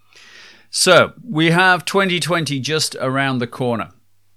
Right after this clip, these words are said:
And today I'm gonna talk to you about preparing some stuff to transform your sales in twenty twenty. And then before the end of the year, I'll also be helping you transform your presentations for twenty twenty. This is a great time of year to get ready,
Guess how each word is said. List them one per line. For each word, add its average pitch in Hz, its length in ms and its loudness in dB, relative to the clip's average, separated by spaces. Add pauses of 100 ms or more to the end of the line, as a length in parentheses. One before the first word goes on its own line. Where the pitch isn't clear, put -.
And 120 320 0
today 175 400 0
I'm 139 140 0
gonna 139 160 -4
talk 135 300 -6
to 135 100 -8
you 127 80 -2
about 127 540 -4
preparing 151 500 -2
some 135 220 -4
stuff 123 420 -4
to - 80 -18
transform 131 680 -4
your 165 280 -2
sales 107 600 -4 (300)
in 110 100 -8
twenty 113 360 -6
twenty. - 520 -8 (540)
And 120 140 -2
then 135 160 0
before 156 300 -2
the 151 80 2
end 143 120 0
of 127 60 -4
the 131 80 -2
year, 131 300 0
I'll 123 80 0
also 131 420 -2
be 117 140 -6
helping 123 420 -4
you 117 260 -2
transform 127 800 -4 (240)
your 131 220 -4
presentations 143 1160 -4
for - 100 -16
twenty 107 380 -10
twenty. - 480 -12 (760)
This 214 180 2
is 233 80 2
a 226 40 0
great 208 280 4
time 190 260 -2
of 151 140 -6
year 185 220 -6
to 131 100 -6
get 156 280 -8
ready, 123 500 -2